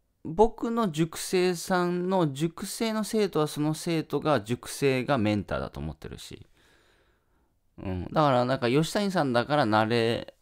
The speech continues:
なれないんじゃないですか」っていうわけではなく、まあ、実際に僕の塾生さんの生徒さんは、その塾生さんがメンターですからね。そう。<laughs> そう、久保さんもね、まあ、久保さんはメンターとか先生とか、まあ、先生とかは言うかな。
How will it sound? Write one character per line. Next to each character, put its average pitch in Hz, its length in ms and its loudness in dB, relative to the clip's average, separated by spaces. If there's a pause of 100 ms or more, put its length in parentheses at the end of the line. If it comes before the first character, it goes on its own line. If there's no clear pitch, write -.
(340)
な 117 180 0
れ 117 100 -2
な 95 120 0
い 87 40 -2
ん - 20 -2
じ 71 60 -4
ゃ 69 40 -4
な 69 60 -6
い - 20 -4
で 76 60 -8
す - 60 -12
か」 98 140 -6
っ - 100 -12
て 87 100 -4
い 80 60 0
う 80 40 0
わ 90 100 -2
け 85 100 -6
で 71 80 -8
は 62 100 -8
な 69 160 -8
く、 113 360 -2
ま 131 120 -4
あ、 - 20 -6
実 143 160 -8
際 147 200 -2
に 143 200 0 (260)
僕 165 240 0
の 156 160 0
塾 135 260 -6
生 180 280 -4
さ 185 240 -4
ん 196 100 -2
の 190 260 -2
生 175 280 -4
徒 165 140 -6
さ 170 160 -6
ん 175 100 -4
は、 170 100 -2
そ 165 140 -6
の 151 120 -4
塾 135 220 -8
生 185 260 -4
さ 185 160 -6
ん 180 60 -6
が 180 80 -2
メ 113 180 0
ン 92 80 -4
タ 85 120 -8
ー 67 60 -8
で - 80 -14
す - 100 -18
か - 180 -20
ら - 60 -16
ね。 - 140 -12 (1000)
そ - 320 -12
う。 - 80 -12
<laughs> - 1700 -12
そ 127 120 -4
う、 - 20 0
久 190 160 0
保 247 160 2
さ 240 160 4
ん 214 220 2
も 190 180 4
ね、 143 200 4 (160)
ま - 180 -2
あ、 123 40 0
久 - 160 -2
保 311 100 2
さ 330 140 2
ん 339 80 6
は 294 120 4
メ 240 160 4
ン 302 100 2
タ 131 180 6
ー - 20 -6
と - 100 -6
か - 80 0
先 139 280 -2
生 143 220 -2
と - 140 -10
か、 - 160 -8
ま 107 120 0
あ、 - 20 -6
先 359 280 -2
生 392 200 0
と 131 120 -2
か - 120 0
は - 160 -2
言 90 140 -2
う - 40 -6
か - 120 -10
な。 139 340 -8